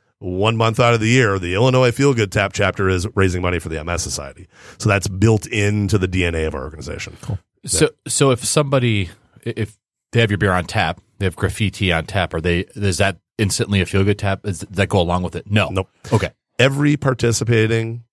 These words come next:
Speaker 1: establishment picks what beer they want on Feel Good Tap, uh,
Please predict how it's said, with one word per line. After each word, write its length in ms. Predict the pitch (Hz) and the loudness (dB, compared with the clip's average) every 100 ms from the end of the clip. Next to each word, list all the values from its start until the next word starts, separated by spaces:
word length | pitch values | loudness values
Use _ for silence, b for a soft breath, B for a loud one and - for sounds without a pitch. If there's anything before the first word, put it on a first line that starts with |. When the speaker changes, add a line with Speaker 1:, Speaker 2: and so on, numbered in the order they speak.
| _ _ | _ _
Speaker 1:
establishment 680 | 98 - 113 101 95 95 92 _ - | -4 0 2 2 0 -4 -6 _ -4
picks 380 | 107 98 - - b b b b | -2 -2 -6 -10 b b b b
what 300 | 95 107 113 | 0 0 2
beer 200 | 107 110 | 2 4
they 120 | 110 | 4
want 200 | 104 104 | 2 2
on 120 | 101 | -2
Feel 200 | 92 98 | -2 -2
Good 140 | 98 95 | 0 0
Tap, 240 | 107 101 - _ _ _ _ - | 0 -2 -4 _ _ _ _ 0
uh, 600 | 90 87 87 87 85 | 4 4 2 2 -2